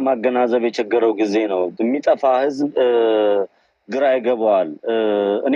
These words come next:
እንዳንጠፋ ስጋት አለኝ። ሀገር እንደ ሀገር ምን እየሆነች እንዳለ የኑሮ ውድነቱ፣ እ፣ የ-፣ የ-፣ የ-፣ የሆነ ሰውዬ ክ-፣ ክ-፣ ፕላን አድርጎ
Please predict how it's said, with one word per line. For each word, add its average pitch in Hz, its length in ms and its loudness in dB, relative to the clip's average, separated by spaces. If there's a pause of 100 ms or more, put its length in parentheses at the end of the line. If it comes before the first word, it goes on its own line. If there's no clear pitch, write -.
(100)
እንዳንጠፋ 139 520 0 (120)
ስጋት 120 360 -2
አለኝ። 98 340 0
ሀገር 127 280 2
እንደ 120 200 -2
ሀገር 113 320 2 (280)
ምን 110 200 -2
እየሆነች 110 440 -2
እንዳለ 107 380 0
የኑሮ 113 340 0
ውድነቱ፣ 107 500 -4 (760)
እ፣ - 140 -4 (580)
የ-፣ 101 220 -2
የ-፣ 151 140 0 (140)
የ-፣ 165 240 -2
የሆነ 170 420 2
ሰውዬ 151 340 0 (200)
ክ-፣ 123 180 -4
ክ-፣ - 160 -4
ፕላን 143 360 0
አድርጎ 123 280 0